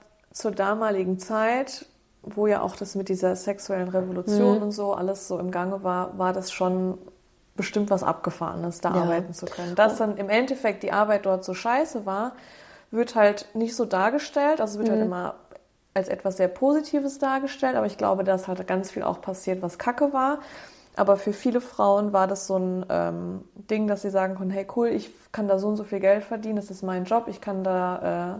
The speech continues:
Speaker 1: äh, arbeiten
Speaker 2: Ja.
Speaker 1: als Bunny und das ist cool für mich."
Speaker 2: Ja,
Speaker 1: Ja,
Speaker 2: ja.
Speaker 1: muss man auch dazu sagen,
Speaker 2: Ja,
Speaker 1: ja.
Speaker 2: und, ähm, und, äh, man muss auch sagen, dass es dort auch, also alle waren erwünscht, also sprich, äh,
Speaker 1: Mhm.
Speaker 2: Women of Color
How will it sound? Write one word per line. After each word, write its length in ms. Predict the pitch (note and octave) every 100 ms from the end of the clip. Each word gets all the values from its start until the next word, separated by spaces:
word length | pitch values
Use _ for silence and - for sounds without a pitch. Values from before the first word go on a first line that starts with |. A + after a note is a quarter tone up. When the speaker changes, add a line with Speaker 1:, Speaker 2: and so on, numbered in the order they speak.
| -
Speaker 1:
äh, 20 |
arbeiten 520 | G#3 G#3 G#3+ G#3+ G#3+ G#3+
Speaker 2:
Ja. 120 | G#3+
Speaker 1:
als 180 | G3 -
Bunny 360 | G3 G3 G3+
und 180 | - F#3+
das 120 | F#3
ist 200 | F3+ - G3
cool 80 | F#3
für 140 | E3
mich." 220 | D3+ E3+ G3+
Speaker 2:
Ja, 200 | G#3 G3+
Speaker 1:
Ja, 60 | G3+
Speaker 2:
ja. 140 | G3 - G3
Speaker 1:
muss 200 | F#3+ F#3
man 120 | E3+
auch 180 | D#3+ - -
dazu 300 | F3 F3 F3+
sagen, 220 | F3 D#3 F#3
Speaker 2:
Ja, 160 | F#3
Speaker 1:
ja. 20 |
Speaker 2:
und, 320 | F#3 G3 G3 F#3+
ähm, 320 | F#3+ G3+ G3+ G3+ - - -
und, 360 | F#3+ F#3+ -
äh, 160 | - G#3 F#3+
man 300 | F#3+ F#3+ G3
muss 180 | G#3 G3+
auch 140 | F#3+
sagen, 300 | F#3+ F#3+ F#3+ F#3+
dass 220 | F#3+ - _ -
es 240 | F#3+ F#3 -
dort 480 | F3+ F3 F3+ F3+ F3
auch, 380 | F#3+ F#3 F#3 - _ _ _ _ _ _ _ _ -
also 240 | G3 G3
alle 320 | - G#3+ G3+
waren 240 | F#3 F3+ F3+
erwünscht, 520 | E3+ F#3+ C#4 D4 -
also 240 | G3+ G3+
sprich, 380 | - - G3+ - -
äh, 200 | G3+ G3
Speaker 1:
Mhm. 100 | F#3
Speaker 2:
Women 220 | A3+ A3+ A#3
of 140 | A3+
Color 380 | - A3 A3